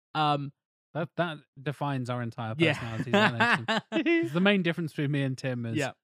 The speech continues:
Speaker 2: how often we think about Will Ferrell's Elf.
Speaker 1: Yeah. And so you can have people who will immediately notice that. But even if you're not that kind of person, if you then have it pointed out to you,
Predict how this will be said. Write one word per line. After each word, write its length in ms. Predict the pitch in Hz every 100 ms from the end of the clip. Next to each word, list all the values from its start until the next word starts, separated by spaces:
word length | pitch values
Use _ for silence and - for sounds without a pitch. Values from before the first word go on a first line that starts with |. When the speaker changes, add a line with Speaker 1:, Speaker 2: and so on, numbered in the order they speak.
| _ -
Speaker 2:
how 140 | 139
often 280 | 131 - 127
we 120 | 123
think 200 | 120 117
about 220 | 120 117
Will 180 | 120 110
Ferrell's 320 | 113 113 107
Elf. 220 | 113 107 - -
Speaker 1:
Yeah. 220 | 139 120 _ _ _ -
And 420 | 165 165 160 143 - _ -
so 200 | - 170
you 260 | 147 175
can 220 | 165 240 202
have 140 | 185
people 240 | 165 156
who 120 | 143 147
will 140 | 143
immediately 520 | 143 151 139 127 135
notice 380 | 127 123 - 120
that. 220 | 120 - - _ _ -
But 120 | 147 - _ _ _ -
even 280 | 170 196 190
if 180 | 156 160
you're 100 | 151
not 260 | 151 156
that 160 | 143 120
kind 180 | 143 160
of 80 | -
person, 460 | 196 208 - 254 - _ _ -
if 140 | 147
you 120 | 180 165
then 440 | 185 196 185 165 -
have 220 | - 160
it 120 | -
pointed 340 | 165 156 147
out 220 | 127 131 -
to 100 | 170
you, 240 | 170 185